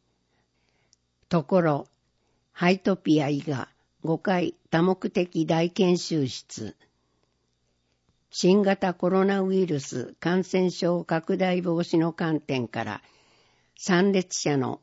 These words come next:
範囲、人数を大幅に限定縮小して行います。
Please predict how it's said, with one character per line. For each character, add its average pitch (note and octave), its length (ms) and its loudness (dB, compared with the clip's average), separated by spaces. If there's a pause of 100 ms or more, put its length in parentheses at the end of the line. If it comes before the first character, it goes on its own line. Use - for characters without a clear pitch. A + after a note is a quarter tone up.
範 F3+ 400 0
囲、 C3 260 -4
人 F#3 320 2
数 C3+ 280 -6
を G#2+ 260 -10 (460)
大 F3 180 2
幅 F3+ 320 0
に D#3 320 2
限 F3 300 0
定 D#3+ 400 -4
縮 - 320 -10
小 E3 260 0
し D#3+ 100 -10
て D3 140 -4
行 C3+ 280 -4
い B2 260 -4
ま G#2 160 -8
す。 - 280 -18